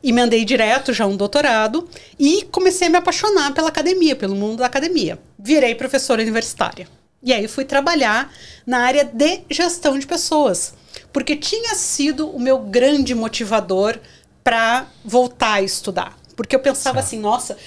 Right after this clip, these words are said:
Speaker 1: as empresas seriam tão mais fáceis se não tivesse gente, né?
Speaker 2: <laughs>
Speaker 1: Ia ser tudo É simples, sabe? Assim, todos os processos funcionam se não tivesse as pessoas.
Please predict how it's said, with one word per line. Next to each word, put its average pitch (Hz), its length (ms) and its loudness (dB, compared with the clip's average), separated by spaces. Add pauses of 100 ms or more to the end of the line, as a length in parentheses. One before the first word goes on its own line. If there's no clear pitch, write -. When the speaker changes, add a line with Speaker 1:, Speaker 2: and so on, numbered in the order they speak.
(120)
Speaker 1:
as 220 120 -4
empresas 269 360 0
seriam 262 280 -4
tão 294 160 0
mais 415 260 -4
fáceis 240 320 0
se - 80 -6
não 233 100 -4
tivesse 214 360 -2
gente, 190 420 -4
né? 180 160 -8 (340)
Speaker 2:
<laughs> - 140 -14
Speaker 1:
Ia 180 460 0
ser 494 160 0 (200)
tudo 587 220 2 (540)
É 339 40 -2
simples, 285 920 2
sabe? 320 440 0
Assim, 294 140 -4 (220)
todos 640 280 2
os 427 60 -8
processos 349 580 2
funcionam 269 640 2 (140)
se - 160 0
não 349 100 8
tivesse 262 320 2
as - 80 -6
pessoas. 170 540 -8